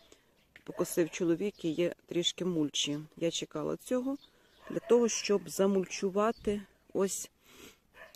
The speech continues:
коріння саме таких посаджених нових рослин. Для чого?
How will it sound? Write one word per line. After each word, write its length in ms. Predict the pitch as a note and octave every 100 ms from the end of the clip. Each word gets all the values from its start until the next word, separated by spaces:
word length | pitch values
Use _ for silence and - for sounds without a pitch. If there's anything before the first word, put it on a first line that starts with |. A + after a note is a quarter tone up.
| -
коріння 600 | - G#3+ G#3 G3 F#3 F3 F3
саме 320 | - F3+ E3+
таких 380 | - E3+ A3+ -
посаджених 960 | F3 - G3 F#3 F#3 F3+ F3 F3+ - - -
нових 400 | E3+ E3+ E3+ -
рослин. 520 | E3 - D3 - D#3+ _ - - - - _ -
Для 220 | - F#3
чого? 640 | F#3+ - F#3 E3 D#3 D3